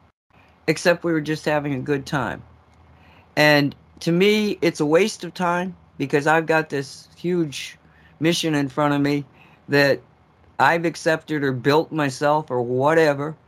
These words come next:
But the emotional comfort and the love that you get is what en-, energizes us to continue the battle. So you have to kinda look at people like that.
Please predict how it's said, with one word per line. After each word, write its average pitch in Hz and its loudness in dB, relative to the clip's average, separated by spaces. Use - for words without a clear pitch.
But 175 2
the 160 4
emotional 196 0
comfort 180 -2
and 139 0
the 139 0
love 151 4
that 151 0
you 135 -2
get 156 4
is 139 -4
what 160 -2
en-, 147 -2
energizes 147 0
us 147 -4
to 127 -12
continue 135 -4
the 127 -4
battle. 127 -2
So 151 4
you 151 2
have 196 2
to 233 -10
kinda 190 -2
look 165 -2
at 143 -4
people 143 -2
like 127 0
that. 110 -2